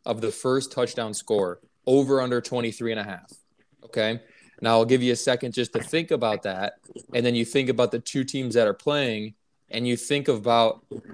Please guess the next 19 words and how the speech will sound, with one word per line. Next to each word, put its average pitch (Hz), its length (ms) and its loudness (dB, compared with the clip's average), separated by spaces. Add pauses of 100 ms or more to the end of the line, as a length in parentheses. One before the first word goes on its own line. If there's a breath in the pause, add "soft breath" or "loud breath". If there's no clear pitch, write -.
all 139 360 6
of 131 40 -2
the 123 80 -2
players 123 500 2
that 110 120 0
are 107 160 -2 (100)
under 127 320 -2
twenty-three 117 580 -4
and 110 80 -4
a 101 60 -8
half. 104 300 -4 (400)
We 110 160 0
have 110 140 6
Ja'Marr 110 500 0
Chase. 101 540 -4 (240)
We 110 140 0
have 104 280 2
Odell 113 320 6
Beckham. 101 380 -6